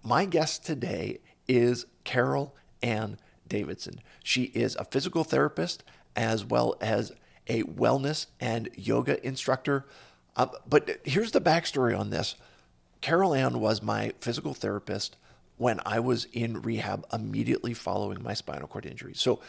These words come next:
she was very, very young at the time, and she has not aged at all. She is still just a,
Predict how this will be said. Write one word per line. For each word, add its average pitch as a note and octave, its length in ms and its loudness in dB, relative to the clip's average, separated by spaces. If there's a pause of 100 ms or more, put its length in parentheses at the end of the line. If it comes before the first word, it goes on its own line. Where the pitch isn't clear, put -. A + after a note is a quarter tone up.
(140)
she - 200 2
was D#3+ 220 8
very, C3 360 8
very D#3 240 2
young A#2+ 240 4
at A#2 100 -2
the - 80 -2
time, G#2+ 380 -6 (260)
and G2+ 220 -4
she - 160 0
has B2+ 240 2
not A2+ 320 2
aged A#2 500 0
at G#2+ 240 0
all. A2 360 2 (180)
She A2+ 220 -2
is A2+ 120 2
still A#2 360 2 (180)
just - 260 0
a, - 140 2